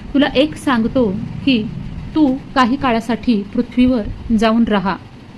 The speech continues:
तेथे तुला तुझे पती भेटतील. तू लग्न झाल्यावर पुत्रप्राप्तीसाठी भगवान शिवांची उपासना कर. पुत्रजन्म झाल्यावर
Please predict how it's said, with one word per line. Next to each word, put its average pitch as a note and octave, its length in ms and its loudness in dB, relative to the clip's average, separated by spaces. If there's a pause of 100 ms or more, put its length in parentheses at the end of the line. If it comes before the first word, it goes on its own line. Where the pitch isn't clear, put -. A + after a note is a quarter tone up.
(320)
तेथे A3 240 0
तुला B3 220 0
तुझे A#3 300 2
पती A3 360 0
भेटतील. G3+ 640 -2 (640)
तू C4 240 4
लग्न A#3+ 320 4
झाल्यावर A3 520 0 (460)
पुत्रप्राप्तीसाठी B3 960 -2
भगवान G#3+ 440 0 (220)
शिवांची B3 500 4 (100)
उपासना A#3 460 0
कर. G3 240 0 (600)
पुत्रजन्म A#3+ 500 2
झाल्यावर G#3+ 500 0